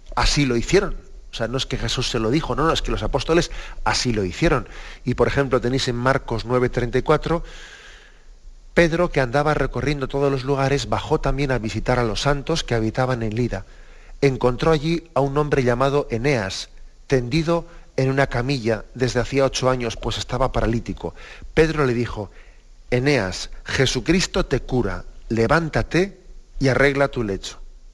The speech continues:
Y al instante se levantó. Eh, fijaros qué impacto de curación, ¿eh? O, por ejemplo, Hechos catorce tres. En Iconio entraron al mismo,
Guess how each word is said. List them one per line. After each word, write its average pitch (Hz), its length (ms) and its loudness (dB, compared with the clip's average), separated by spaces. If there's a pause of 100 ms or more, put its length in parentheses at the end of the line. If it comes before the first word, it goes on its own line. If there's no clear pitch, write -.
(460)
Y 117 100 0
al 98 80 2
instante 143 480 -4
se 120 160 -6
levantó. 98 540 -6 (1500)
Eh, 110 100 -8
fijaros 110 340 -4
qué - 100 -6
impacto - 560 -4
de 78 100 -10
curación, 85 520 -8 (240)
¿eh? 151 60 -10 (840)
O, 120 180 2
por 120 140 2
ejemplo, 127 560 0
Hechos 147 340 2
catorce 131 480 0
tres. - 380 0 (420)
En 117 140 -4
Iconio 143 480 0 (440)
entraron 143 500 2
al 127 100 2
mismo, 131 500 0